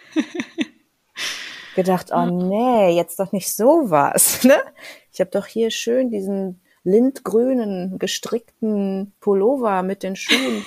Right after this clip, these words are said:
Speaker 2: von,
Speaker 1: <laughs>
Speaker 2: Lederschuhen von, äh, Antichrom und, äh, hier gesund und so.
Speaker 1: Warum
Speaker 2: Und,
Speaker 1: willst du das nicht? <laughs>
Speaker 2: und warum willst du das nicht? Warum willst du denn jetzt SpongeBob? Das ist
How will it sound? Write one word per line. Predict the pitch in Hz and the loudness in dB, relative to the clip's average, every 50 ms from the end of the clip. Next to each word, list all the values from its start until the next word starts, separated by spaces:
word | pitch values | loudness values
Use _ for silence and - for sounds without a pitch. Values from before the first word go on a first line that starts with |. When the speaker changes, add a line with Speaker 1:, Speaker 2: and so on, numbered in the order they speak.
| - | -6
Speaker 2:
von, | - 190 190 185 | -4 -2 0 2
Speaker 1:
<laughs> | - 185 180 185 302 302 - - - 320 | 2 0 0 0 -4 -6 -6 -6 -8 -6
Speaker 2:
Lederschuhen | - 190 214 254 277 294 254 240 - - - 220 214 202 202 | 0 4 4 6 6 6 4 2 0 -2 -4 -2 -2 -2 -4
von, | 196 - 196 190 185 180 180 175 - - | -6 -6 -6 -6 -4 -6 -6 -8 -10 -10
äh, | - - 180 - - - - | -6 -4 -4 -2 -4 -4 -4
Antichrom | - - 214 240 240 - 247 202 - - - - 226 240 262 269 254 240 226 | -2 -2 0 0 -2 -4 -8 -10 -10 -10 -6 -2 -2 0 0 0 0 -2 -2
und, | 214 - 202 202 196 196 - - | -2 -2 -4 -4 -6 -8 -12 -10
äh, | - - 220 214 202 208 220 | -6 -2 0 0 0 0 -2
hier | 208 214 220 233 233 | -2 -2 0 0 0
gesund | 214 220 202 180 185 202 226 269 302 269 - | 0 -2 -2 -2 -2 -2 -2 0 0 -2 -2
und | - 214 202 | -2 -6 -4
so. | 190 208 202 196 - - | -2 -2 -2 -2 -2 0
Speaker 1:
Warum | 233 233 247 262 262 214 | 0 2 2 2 0 0
Speaker 2:
Und, | 208 | 0
Speaker 1:
willst | 269 311 330 - 262 - | 0 -2 -2 -2 -2 -2
du | 269 | 0
das | 247 254 262 262 - | 0 0 0 -2 -2
nicht? | 240 247 269 285 262 - - 254 233 - - - | 0 0 0 0 0 -4 -4 -4 -4 -4 -4 -4
<laughs> | - 220 - - _ - 226 277 269 | -4 -4 -4 -6 _ -4 -2 0 2
Speaker 2:
und | 247 262 | 4 4
warum | 285 302 294 262 233 | 4 4 4 4 4
willst | 226 302 440 - - | 4 2 2 4 4
du | 466 | 6
das | 330 269 233 226 214 | 6 6 6 6 4
nicht? | 214 214 214 220 233 | 2 2 4 4 6
Warum | 233 233 240 240 240 | 6 6 6 4 2
willst | 285 311 - - - | 0 -2 -2 -6 -6
du | 349 | 0
denn | 277 226 226 | 2 2 4
jetzt | 226 208 208 - - | 4 4 2 2 -2
SpongeBob? | - - 269 320 480 494 - - - - 170 165 - - _ _ - - - 587 571 - - | 2 4 4 4 4 2 -6 -2 4 4 4 4 4 0 _ _ -6 -2 0 0 0 2 4
Das | - 523 539 269 | 6 6 6 6
ist | - - 427 494 480 - | 6 6 6 6 4 4